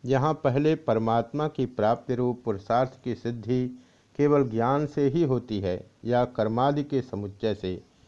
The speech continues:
इस पर विचार आरंभ करने के लिए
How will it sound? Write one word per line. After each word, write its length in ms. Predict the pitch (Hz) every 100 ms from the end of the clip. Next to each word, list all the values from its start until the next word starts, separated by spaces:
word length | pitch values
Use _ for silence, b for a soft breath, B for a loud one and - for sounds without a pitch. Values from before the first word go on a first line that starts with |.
| b b -
इस 140 | 170
पर 180 | - 147
विचार 500 | 127 127 120 117 -
आरंभ 380 | 107 104 123 107 -
करने 300 | 110 120 131
के 200 | 139 131
लिए 300 | 110 98